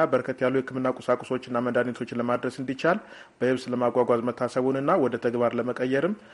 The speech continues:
ከሚመለከታቸው አካላት ጋር ውይይት እያካሄዱ መሆኑን ጠቁመዋል።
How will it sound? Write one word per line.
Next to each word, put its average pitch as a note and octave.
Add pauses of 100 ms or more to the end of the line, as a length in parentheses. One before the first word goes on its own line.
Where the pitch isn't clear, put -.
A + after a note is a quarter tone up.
(200)
ከሚመለከታቸው C3
አካላት B2+
ጋር C3+
ውይይት B2+
እያካሄዱ B2
መሆኑን C3
ጠቁመዋል። A2+